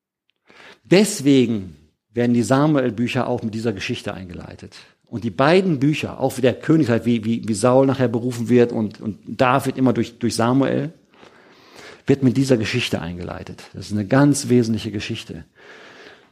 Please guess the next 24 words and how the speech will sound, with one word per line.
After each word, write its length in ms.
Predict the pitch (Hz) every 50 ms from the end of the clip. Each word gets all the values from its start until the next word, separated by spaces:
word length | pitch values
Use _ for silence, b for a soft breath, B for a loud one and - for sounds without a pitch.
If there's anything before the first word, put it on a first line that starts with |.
| B B - -
Ähm, 380 | 110 107 104 104 104 113 123 - - - - -
Gott 220 | - 123 117 - -
zeigt 420 | - - 127 127 131 131 - -
uns, 560 | 117 120 117 117 117 117 - - - - - _ _ _ _ -
was 320 | 101 117 117 110 - - 98 101 101 104 110 113 117 123
wirklich, 840 | 143 170 180 180 175 180 - - 123 113 117 107 - - - - - - _ _ _ _ _ _ _ _ _ -
was 340 | 107 113 110 - - 104 110
wirklich 360 | 131 139 139 - 117 - -
zählt. 320 | - - 101 85 80 - - - _ _ _ _ _ _ _ _ _ _ _ _ _ _ _ _ _ _ _ _ _ _ _ _
Was 400 | - 113 113 110 - 107 104 107
wirklich 400 | 123 151 156 156 147 131 120 -
gut 260 | - 123 123 123 - -
und 100 | 104 101
was 180 | 98 92 92
wirklich 300 | 107 101 - 95 - -
richtig 260 | 101 95 - 87 -
ist. 240 | 92 92 90 - - B B B B B B B B
Und 120 | B 110 113
es 140 | 113 -
fängt 280 | - - 165 190 180 -
mit 100 | 143 127
dieser 220 | 127 117 123 123
Leitgeschichte 1000 | 123 127 131 143 151 170 180 175 - - 135 - - - 113 - - - - - 90
an, 260 | 92 98 92 95